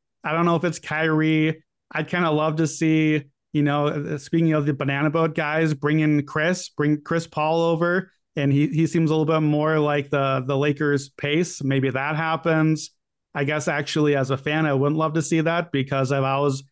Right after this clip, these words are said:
I still to this day will tell you, I still believe Chris Paul wins an N B A championship sometime. I think he is a championship player,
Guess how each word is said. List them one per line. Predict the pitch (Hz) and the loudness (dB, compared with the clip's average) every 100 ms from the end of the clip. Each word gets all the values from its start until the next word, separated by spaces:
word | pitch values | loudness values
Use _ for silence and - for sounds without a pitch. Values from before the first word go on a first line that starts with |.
| _ _ _ | _ _ _
I | 151 | -6
still | 160 - 190 202 208 | -4 -4 0 2 2
to | 214 | 2
this | 190 175 | 2 0
day | - 185 160 156 - _ - | 0 0 0 -2 -4 _ -6
will | 151 156 139 | -2 0 -2
tell | 165 170 | -2 2
you, | 156 139 | 2 2
I | 139 | 0
still | 143 165 143 | -2 -2 2
believe | 151 143 | 2 2
Chris | 139 147 | 0 -4
Paul | - 143 135 | -2 -2 2
wins | 143 139 | 2 2
an | 135 | 2
N | 139 | 2
B | 135 135 | 2 0
A | |
championship | 131 147 131 135 135 139 143 | 0 -2 -2 -2 -2 -2 -6
sometime. | - 139 135 139 139 156 143 | -4 -4 -2 -4 -6 -6 -4
I | 147 | 0
think | 147 | 2
he | 160 | 2
is | 143 | 2
a | 143 | 0
championship | - 160 156 156 147 151 143 | 0 0 2 2 0 -2 -4
player, | - 143 139 139 135 | -2 -2 0 -2 -4